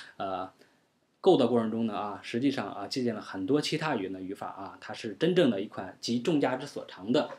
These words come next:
这样一款语言，啊。呃，除了这些之外呢，这个，啊，Swift 语言，啊，我们，呃，可能更多的是拿它跟 Objective-C 语言，啊，目前苹果的，呃，呃，主流开发语言进行对比，啊。实际上 Swift 语言呢，比 Objective-C 语言，啊，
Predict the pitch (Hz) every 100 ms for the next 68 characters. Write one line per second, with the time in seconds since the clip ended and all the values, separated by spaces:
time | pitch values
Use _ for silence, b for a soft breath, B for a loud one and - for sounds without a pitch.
0 | _ 123 101 98 95 98 87 90 - _
1 | _ 95 - _ _ _ _ _ _ _
2 | b b b b b 127 120 117 117 -
3 | 202 202 190 175 185 190 143 104 - 117
4 | 107 90 90 107 - 156 160 120 101 104
5 | 104 107 104 95 107 123 120 107 104 -
6 | 107 98 113 156 151 160 151 123 120 95
7 | 113 107 120 143 143 B B - 135 135
8 | - - 156 147 120 117 165 170 107 95
9 | 101 - _ 107 135 143 117 110 113 110
10 | 104 101 95 104 95 95 - 107 98 98
11 | - 98 120 135 123 104 92 107 120 117
12 | 101 90 - 98 101 B B - 180 175
13 | - 165 165 113 98 104 120 - - 127
14 | 127 120 143 117 95 92 98 107